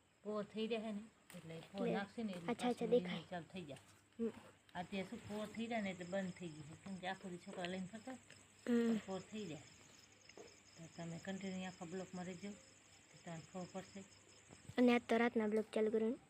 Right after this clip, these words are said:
Speaker 1: આજ તો રાત, રાતથી બ્લોક ચાલુ કર્યો છે. ને સવારનો થોડોક બ્લોક બનાવશે તો તમારો કાલ બાર વાગે બ્લોક અમારો આવી જશે. જોતા રહેજો, જોઈ લો.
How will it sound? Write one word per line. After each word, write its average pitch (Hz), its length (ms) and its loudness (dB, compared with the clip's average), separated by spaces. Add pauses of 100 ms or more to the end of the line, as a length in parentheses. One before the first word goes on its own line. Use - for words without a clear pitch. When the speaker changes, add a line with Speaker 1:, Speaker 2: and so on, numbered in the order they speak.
(320)
Speaker 1:
આજ 180 100 -8
તો - 120 -6
રાત, 190 220 0 (260)
રાતથી 190 420 -4
બ્લોક 185 220 -6
ચાલુ 180 220 -6
કર્યો 190 260 -6
છે. 196 160 -14 (800)
ને 160 120 -14
સવારનો 185 320 -4
થોડોક 180 260 -8
બ્લોક 180 220 -6
બનાવશે 185 480 -6
તો 156 120 -14
તમારો 165 300 -8
કાલ 165 200 -8
બાર 175 240 -2
વાગે 165 260 -8
બ્લોક 165 280 -10
અમારો 156 260 -8
આવી 165 200 -10
જશે. 190 300 -10 (1900)
જોતા 170 300 -8
રહેજો, 190 300 -6
જોઈ 165 240 -10
લો. 139 120 -14